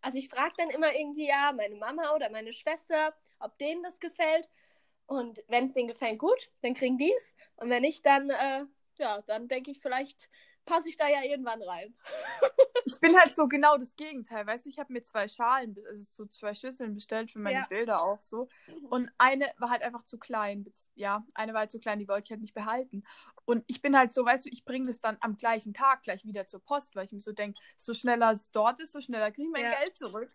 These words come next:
Speaker 1: Ja, voll gut eigentlich. Also wirklich richtig gut, weil ich hätte mir dadurch schon so viel Geld sparen können. Und das, was, das muss ich echt ändern.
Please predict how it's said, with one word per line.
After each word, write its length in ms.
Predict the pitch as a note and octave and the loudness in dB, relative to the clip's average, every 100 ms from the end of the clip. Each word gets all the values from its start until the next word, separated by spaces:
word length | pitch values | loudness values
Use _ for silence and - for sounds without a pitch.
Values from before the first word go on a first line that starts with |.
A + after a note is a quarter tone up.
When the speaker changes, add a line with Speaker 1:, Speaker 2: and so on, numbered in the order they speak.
| C4 | -2
Speaker 1:
Ja, 140 | B3 | -2
voll 240 | A#3+ C4 | -2 -4
gut 240 | B3+ C#4 - | -2 -4 -2
eigentlich. 460 | G3 G#3+ A3 A3 | -2 -2 -8 -2
Also 200 | A3+ B3 | -2 0
wirklich 360 | A#3+ D4+ C4+ C4 | -2 -2 -4 -4
richtig 320 | C4+ - B3 | -6 -4 -8
gut, 240 | - C4 - | 0 0 4
weil 220 | A3 A3 _ _ _ - | 2 0 _ _ _ -6
ich 140 | C4 | 2
hätte 240 | D4 C#4+ | 2 2
mir 140 | C4+ C4 | 2 2
dadurch 320 | B3+ B3+ C4 | 4 2 0
schon 160 | B3+ B3+ | -6 -2
so 120 | C4+ | -2
viel 140 | C4+ | 0
Geld 260 | B3+ A#3+ A3+ | -2 -2 -4
sparen 540 | - B3 C4 C4+ A3+ | 0 4 4 2 -6
können. 380 | G#3 G#3 A3 C4 - - - | -8 -6 -6 -8 -12 -20 -10
Und 120 | A#3+ | 2
das, 140 | B3+ C4 | 2 2
was, 200 | B3+ C4 | -2 -2
das 80 | B3 | -4
muss 160 | A#3+ | 0
ich 60 | - | 2
echt 200 | A#3+ - | 2 2
ändern. 400 | A3+ G#3+ G3 | 0 2 -4